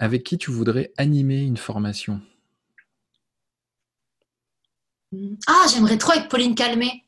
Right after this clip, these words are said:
Speaker 2: Elle a l'air géniale, cette meuf. Je la connais pas, mais elle a l'air géniale.
Speaker 1: Et je, je partage exactement ça, parce que je la connais pas, et à chaque fois, j'entends,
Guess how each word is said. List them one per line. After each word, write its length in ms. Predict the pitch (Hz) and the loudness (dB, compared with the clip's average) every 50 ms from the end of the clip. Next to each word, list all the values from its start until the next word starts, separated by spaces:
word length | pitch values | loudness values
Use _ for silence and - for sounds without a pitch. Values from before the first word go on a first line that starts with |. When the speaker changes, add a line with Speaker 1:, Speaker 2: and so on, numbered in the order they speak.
| _ | _
Speaker 2:
Elle 120 | - 208 202 | -4 -4 0
a 40 | |
l'air 140 | 196 202 196 | 0 0 0
géniale, 340 | 190 214 233 233 240 233 220 | 2 0 2 2 0 0 0
cette 180 | - 196 175 - | -2 -6 -6 -8
meuf. 300 | 185 190 185 - - _ | -10 -10 -10 -12 -20 _
Je 120 | - - 214 | -10 -10 -8
la 60 | 202 | -4
connais 180 | - 208 208 202 | -4 -4 -4 -2
pas, 240 | 202 226 226 247 226 | -2 0 0 0 -2
mais 60 | 208 | -4
elle 60 | 185 175 | -8 -8
a 40 | |
l'air 100 | 175 180 | -10 -12
géniale. 280 | 175 185 180 180 185 180 - _ _ _ _ _ _ _ _ _ _ _ _ _ _ _ _ _ _ - - - - - - - 175 165 | -12 -12 -12 -12 -14 -14 -16 _ _ _ _ _ _ _ _ _ _ _ _ _ _ _ _ _ _ -20 -20 -20 -20 -18 -14 -14 -12 -10
Speaker 1:
Et 160 | - - - _ _ | -10 -12 -12 _ _
je, 400 | - 123 - - - 120 98 - - - | -10 -10 -10 -10 -6 -6 -6 -6 -8 -10
je 600 | - - 104 98 98 98 98 98 92 92 92 90 - _ _ | -12 -8 -6 -4 -4 -4 -4 -6 -8 -8 -8 -10 -12 _ _
partage 500 | _ 123 120 - - _ - 147 139 120 | _ -6 -6 -6 -10 _ -6 -6 -2 -2
exactement 600 | 107 98 101 107 - 120 - - - 120 117 117 117 | -4 -4 -6 -6 -6 -6 -6 -2 -2 0 0 0 -2
ça, 180 | - - 123 | -2 -6 -8
parce 140 | 135 - - - | -8 -8 -12 -12
que 60 | 113 | -8
je 60 | 104 | -8
la 60 | 104 - | -8 -10
connais 260 | - - 113 113 107 | -6 -4 -2 -2 -2
pas, 240 | 101 113 123 135 120 | 0 0 -2 0 0
et 20 | |
à 40 | 107 | -2
chaque 200 | - - - - | -2 -2 -4 -6
fois, 260 | - - 120 123 123 | -6 -4 -4 -2 -2
j'entends, 500 | 113 110 101 98 - - 110 107 123 147 | -2 -2 -4 -4 -2 -4 -4 -4 -4 -6